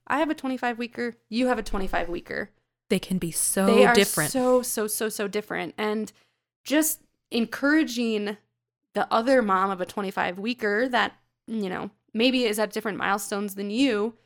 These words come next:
Speaker 1: just encouraging them, like, they're gonna do what they're gonna do when they want. Um, and just supporting, you know, other moms, because it's so easy for them to get wrapped into it, even within the preemie community of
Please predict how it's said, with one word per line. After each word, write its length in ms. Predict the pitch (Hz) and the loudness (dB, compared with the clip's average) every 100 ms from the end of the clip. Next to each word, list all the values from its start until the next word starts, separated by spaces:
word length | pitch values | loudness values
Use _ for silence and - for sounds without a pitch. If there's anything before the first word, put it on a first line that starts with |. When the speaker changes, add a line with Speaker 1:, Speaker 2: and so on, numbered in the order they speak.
| _ _ | _ _
Speaker 1:
just 200 | - 269 | -4 2
encouraging 460 | 311 - 262 285 214 | 2 4 2 2 0
them, 120 | 190 | -2
like, 260 | 190 196 _ _ _ - | -4 -6 _ _ _ -8
they're 140 | 285 | -4
gonna 200 | 381 381 | 0 0
do 360 | 254 262 254 240 _ | 0 -2 -4 -8 _
what 140 | 220 220 | -12 -8
they're 120 | 233 | -6
gonna 160 | 220 | -6
do 180 | 190 190 | -6 -6
when 120 | 180 | -6
they 120 | 175 - | -8 -10
want. 480 | - - - - - _ _ - | -10 -10 -10 -14 -18 _ _ -4
Um, 320 | 202 196 190 - | -2 0 -2 -2
and 140 | 214 | -2
just 200 | 254 - | 0 2
supporting, 720 | 220 - 208 214 214 196 180 _ _ _ _ _ | 0 -2 -2 0 -2 -4 -6 _ _ _ _ _
you 120 | 226 | -4
know, 80 | 202 | -4
other 220 | - 220 | -4 -4
moms, 360 | 196 196 247 208 | 0 2 2 0
because 220 | - 220 | -4 -6
it's 120 | 214 | -4
so 240 | - 196 214 | -4 -4 -4
easy 280 | 220 240 285 | -6 -4 -4
for 180 | - | -2
them 160 | 208 190 | -4 -4
to 100 | - | -6
get 140 | 190 - | -8 -2
wrapped 240 | 180 - | -2 -2
into 220 | 247 254 | -2 0
it, 100 | 202 | -2
even 260 | - 254 254 | -2 0 0
within 240 | 214 214 196 | 0 -4 -8
the 60 | |
preemie 360 | - 277 294 277 | -6 0 2 0
community 460 | 208 185 190 190 | -2 -4 -4 -4
of 140 | 185 | -6